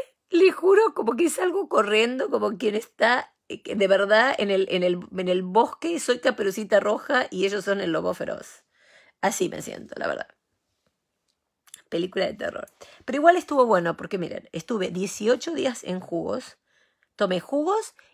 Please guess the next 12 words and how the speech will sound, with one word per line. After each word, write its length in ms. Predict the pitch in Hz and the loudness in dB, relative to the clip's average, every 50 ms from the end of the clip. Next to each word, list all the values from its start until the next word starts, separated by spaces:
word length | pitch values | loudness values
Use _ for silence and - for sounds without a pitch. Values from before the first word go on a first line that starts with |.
| _ | _
y 120 | - 202 180 | -12 -12 -4
tomé, 500 | - 214 208 202 196 185 175 165 - _ _ _ _ _ | 0 0 0 2 2 -2 -2 -2 -6 _ _ _ _ _
este, 380 | - 196 165 - - - - - | -10 -8 -8 -8 -6 -8 -8 -6
un 180 | - 240 294 311 | -4 -4 -4 -4
yogur 520 | - - 294 285 208 220 226 247 247 247 | -2 -2 -2 -2 -2 0 0 0 0 -2
que 140 | - 220 214 | -2 0 2
era 160 | 214 214 202 | 4 4 4
de 120 | 185 185 180 | 4 2 0
leche 420 | 180 190 185 - 220 196 190 - - | -2 -4 -4 -2 -2 -2 -2 -4 -4
de, 480 | 165 170 165 156 151 147 131 104 113 - | -4 -2 0 0 0 0 -2 -4 -6 -4
de 120 | 170 160 | -4 -4
almendra 580 | 160 160 180 196 220 247 254 277 311 359 381 | -2 -2 -2 -2 -4 -4 -2 -2 -2 -2 -2